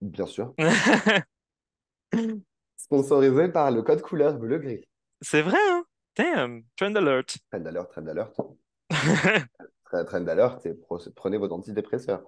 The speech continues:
Speaker 2: On est très positif dans ce podcast, ce, ce, cette fois-ci, je trouve, non ?
Speaker 1: Ouais, c'est
Speaker 2: On
Speaker 1: une
Speaker 2: a un
Speaker 1: petite
Speaker 2: message
Speaker 1: séance
Speaker 2: de
Speaker 1: psy pour, euh,
Speaker 2: séance psy pour nous deux, c'est bien. C'est pas, ça coûte pas trop cher, en plus, on a, on a résilié l'abonnement Zoom, euh, Premium, donc, euh,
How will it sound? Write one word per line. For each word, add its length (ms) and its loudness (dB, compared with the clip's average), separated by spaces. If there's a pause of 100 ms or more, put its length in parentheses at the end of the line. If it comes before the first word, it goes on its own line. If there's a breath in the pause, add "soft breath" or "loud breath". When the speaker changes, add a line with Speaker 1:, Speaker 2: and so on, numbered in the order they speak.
(140)
Speaker 2:
On 120 4
est 100 6
très 200 0
positif 460 -2
dans 140 2
ce 80 -12
podcast, 480 -4
ce, 140 -4
ce, 240 -8
cette 200 -8
fois-ci, 360 -2
je 80 -4
trouve, 420 -8
non ? 320 -2
Speaker 1:
Ouais, 320 6
c'est 240 -8
Speaker 2:
On 60 2
Speaker 1:
une 60 4
Speaker 2:
a 60 8
un 40 6
Speaker 1:
petite 160 4
Speaker 2:
message 180 10
Speaker 1:
séance 60 -8
Speaker 2:
de 80 0
Speaker 1:
psy 160 -6 (120)
pour, 220 4
euh, 140 2 (160)
Speaker 2:
séance 340 0
psy 200 -8
pour 200 -2
nous 140 -2
deux, 180 2
c'est 140 -4
bien. 260 -2
C'est 80 -10
pas, 200 0
ça 120 -2
coûte 100 -10
pas 100 0
trop 160 -2
cher, 240 -2
en 80 -4
plus, 180 -14
on 100 -10
a, 280 0
on 60 -6
a 80 0
résilié 300 -2
l'abonnement 400 0
Zoom, 300 -8
euh, 160 0
Premium, 520 -6
donc, 220 -14
euh, 200 -10